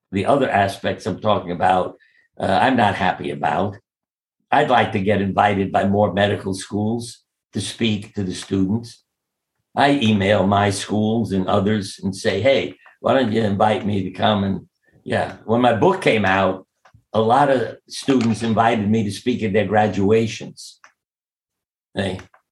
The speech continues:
um, the students were inviting me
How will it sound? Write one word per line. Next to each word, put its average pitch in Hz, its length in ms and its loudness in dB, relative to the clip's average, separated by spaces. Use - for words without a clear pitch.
um, 101 640 2
the 110 120 -2
students 180 800 0
were 101 140 0
inviting 90 580 0
me 78 240 -6